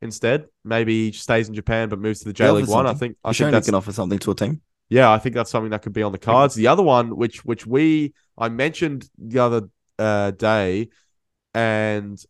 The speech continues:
Speaker 1: I wasn't, it was in our, I can't remember which podcast it was, but Craig Goodwin, who it's, it's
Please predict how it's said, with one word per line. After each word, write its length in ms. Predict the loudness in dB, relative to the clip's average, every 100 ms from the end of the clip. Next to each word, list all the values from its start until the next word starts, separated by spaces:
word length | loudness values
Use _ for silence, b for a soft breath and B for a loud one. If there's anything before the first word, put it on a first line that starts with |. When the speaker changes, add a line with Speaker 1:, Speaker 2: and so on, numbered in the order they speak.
| _
Speaker 1:
I 120 | -2
wasn't, 480 | 2 2 2 -2 -4 _ _ _ _ _ _ -4
it 200 | -2 0
was 240 | 0 0
in 120 | 0
our, 640 | 0 0 0 0 0 -2 -6 b b _ -20 -20
I 60 | -18 -18 _
can't 180 | -10 -8
remember 140 | -6
which 260 | -6 -6 -6
podcast 400 | -6 -6 -6 -6
it 60 | -4
was, 260 | -2 -2
but 260 | 0 -2 -2
Craig 340 | 2 2 2
Goodwin, 560 | 0 0 0 -4 -6 -16 -6
who 520 | 0 2 2 2 0 b b _ _ -2
it's, 380 | -2 -2 -10 _ _
it's 260 | -2 -2